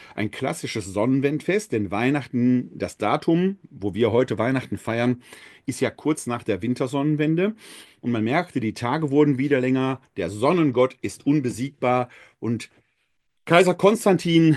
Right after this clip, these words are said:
sah in Christus die Sonne unseres Heils und er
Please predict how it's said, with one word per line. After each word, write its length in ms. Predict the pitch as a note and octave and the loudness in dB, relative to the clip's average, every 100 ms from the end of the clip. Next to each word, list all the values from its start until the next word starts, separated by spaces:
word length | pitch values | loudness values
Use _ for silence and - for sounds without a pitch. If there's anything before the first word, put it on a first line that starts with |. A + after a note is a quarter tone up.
| - | 2
sah 400 | A#2+ C3+ F3 G3+ - | -2 2 2 2 0
in 180 | C#3+ | -2
Christus 880 | A#2 - B3 - D#3+ C#3 - - - | 0 0 0 0 2 2 2 -10 -14
die 440 | F#2+ A2 D3 B2 G#2+ | -12 -6 -4 -4 0
Sonne 320 | A#2+ D3+ C3+ | 4 6 6
unseres 500 | C#3+ C#3 A2+ A2+ - | 6 4 4 -2 -2
Heils 380 | C3 D#3+ F#3 - | 2 2 2 -2
und 180 | B2+ - | -6 0
er 280 | C3+ C#3+ | 2 2